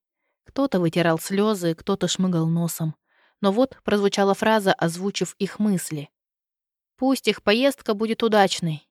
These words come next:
и все они вернутся». Все сразу очнулись и заговорили. Но так как время клонилось к обеду, женщины стали расходиться. За ними потянулись и остальные. Саша тронул сестру за плечо.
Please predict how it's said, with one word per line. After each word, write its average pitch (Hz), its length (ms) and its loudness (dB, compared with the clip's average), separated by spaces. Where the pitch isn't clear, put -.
и 208 80 -6
все 226 220 0
они 214 220 4
вернутся». 185 600 0
Все - 140 -6
сразу 165 320 0
очнулись 185 580 -2
и 180 80 -4
заговорили. 175 720 -2
Но 180 80 -2
так 190 160 -4
как - 180 -4
время 185 300 2
клонилось 175 460 0
к - 60 -2
обеду, 190 580 0
женщины 208 440 2
стали 190 300 -2
расходиться. 175 880 -6
За 208 140 2
ними 311 220 2
потянулись 180 680 -2
и 226 80 0
остальные. 175 680 -4
Саша 302 380 -2
тронул 180 340 0
сестру 196 380 -4
за 196 100 -2
плечо. 180 540 -4